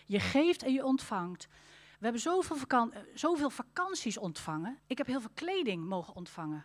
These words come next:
Of tassen. Ja, echt. Maar ik geef ook weg, ja. Martin zegt kasten vol, maar ja, die, ik geef ze, ik geef ook weer weg, weet je.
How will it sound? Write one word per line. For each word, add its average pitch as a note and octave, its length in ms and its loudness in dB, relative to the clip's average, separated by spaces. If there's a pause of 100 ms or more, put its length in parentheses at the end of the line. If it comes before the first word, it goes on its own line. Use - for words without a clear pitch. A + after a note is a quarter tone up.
(120)
Of - 160 -8
tassen. E4+ 560 -2
Ja, D4 180 0 (260)
echt. - 440 0
Maar B3+ 100 12
ik C4 120 8
geef C4+ 240 10
ook B3 100 6
weg, E3+ 300 0
ja. D4+ 280 4 (120)
Martin B3 300 12
zegt B3 220 6
kasten - 380 10
vol, B3 340 10
maar B3+ 220 6 (160)
ja, C4 140 6
die, C#4 140 4
ik C#4 140 0
geef D#4+ 220 10
ze, C#4+ 120 4
ik D4 140 4
geef C#4+ 220 10
ook C4+ 160 10
weer G3+ 200 8
weg, C#4+ 240 4
weet F3+ 280 4
je. D4+ 140 -6